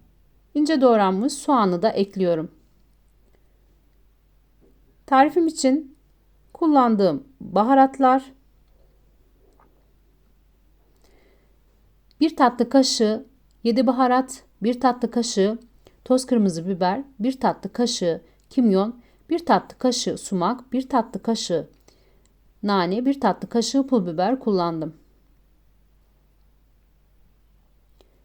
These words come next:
İki diş sarımsak rendesi de ilave ediyorum iç harcıma.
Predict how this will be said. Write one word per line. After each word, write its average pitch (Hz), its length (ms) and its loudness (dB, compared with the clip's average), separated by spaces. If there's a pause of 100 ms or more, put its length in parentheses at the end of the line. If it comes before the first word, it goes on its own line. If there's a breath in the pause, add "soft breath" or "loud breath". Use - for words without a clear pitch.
(160)
İki 277 220 0
diş 294 180 4
sarımsak 262 840 0
rendesi 254 500 2
de 175 260 0
ilave 175 460 2
ediyorum 208 640 -2 (800)
iç 262 160 -6
harcıma. 165 480 0